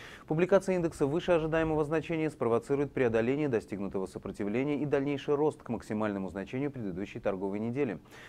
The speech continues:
один ноль шесть девяносто. С другой стороны, снижение потребительских цен в Европейском Союзе приведёт к продажам единой валюты и снижению к уровню поддержки один ноль пять семьдесят пять.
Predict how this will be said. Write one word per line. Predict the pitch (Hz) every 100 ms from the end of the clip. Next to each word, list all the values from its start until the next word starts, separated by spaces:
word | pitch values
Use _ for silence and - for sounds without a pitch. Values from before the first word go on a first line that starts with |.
| -
один | 165 139 113
ноль | 120 135
шесть | - 76 -
девяносто. | 90 101 98 - 73 - - - - - - - -
С |
другой | 147 185
стороны, | 311 190 185 180
снижение | - 160 190 160
потребительских | 131 120 123 120 120 - -
цен | - 170 127
в |
Европейском | 104 110 - 110 - 110
Союзе | 117 123 156 160
приведёт | 139 120 135 -
к |
продажам | 156 139 139 156
единой | 139 110 104 98
валюты | 95 107 135 156
и |
снижению | 139 143 120 139 143
к | 131
уровню | 104 101
поддержки | 92 90 113 123 147 -
один | 117 110 123
ноль | 113 117
пять | - 80 -
семьдесят | 95 80 76 78
пять. | - 80 -